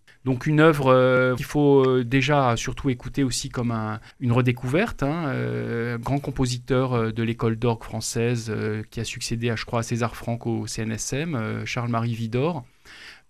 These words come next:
Effectivement, c'est pas quelqu'un qui a beaucoup à voir, je pense, avec, euh, le, l'é-, la, l'orchestration, hein. Bon, il, il a orchestré pour l'orgue, mais l'orchestre lui-même,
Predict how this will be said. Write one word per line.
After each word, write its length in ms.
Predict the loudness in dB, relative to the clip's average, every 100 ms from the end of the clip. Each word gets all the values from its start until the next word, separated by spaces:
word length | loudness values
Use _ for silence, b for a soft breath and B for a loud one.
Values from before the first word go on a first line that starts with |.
| -8
Effectivement, 380 | -8 -2 -2 -2
c'est 300 | -2 -2 -2 _ _
pas 80 | -2
quelqu'un 340 | 0 0 -2
qui 140 | 0 2
a 100 | 2
beaucoup 480 | 0 -4 -6 2 4
à 60 |
voir, 300 | 4 2 0
je 100 | 0
pense, 320 | -4 -4 -2
avec, 320 | -2 -4 -4 -8
euh, 200 | -6 -4
le, 260 | -6 -6
l'é-, 400 | -6 -4 -6 -8
la, 320 | -6 -4 0 2
l'orchestration, 880 | 2 0 -2 0 -2 -4 -4 -4
hein. 220 | -2 -4 -2
Bon, 180 | 0
il, 340 | 2 2 0 -2
il 140 | 0
a 60 | 0
orchestré 580 | 0 -6 -6 -2 -2 -4 B B _
pour 200 | -4 0
l'orgue, 340 | 2 2 2 0
mais 260 | 0 0 -2 -8 -6
l'orchestre 540 | -2 -2 0 -4 -4 -4
lui-même, 460 | -2 0 0 -2